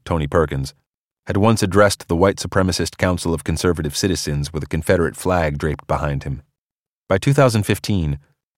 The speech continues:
Perkins had deemed the debate over Obama's birth certificate legitimate and was saying that it makes sense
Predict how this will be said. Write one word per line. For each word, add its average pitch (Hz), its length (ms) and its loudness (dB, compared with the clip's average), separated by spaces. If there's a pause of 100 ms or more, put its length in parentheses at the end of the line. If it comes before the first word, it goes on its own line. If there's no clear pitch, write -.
(280)
Perkins 107 340 0
had 85 120 -2
deemed 95 300 2
the 82 80 0
debate 82 380 -2
over 82 280 0
Obama's 82 360 2
birth 85 260 0
certificate 78 640 -6 (140)
legitimate 78 640 -4 (440)
and 82 140 -2
was 80 100 -4
saying 90 520 0 (120)
that 85 160 0
it 80 140 -6 (360)
makes 101 340 -4
sense - 560 0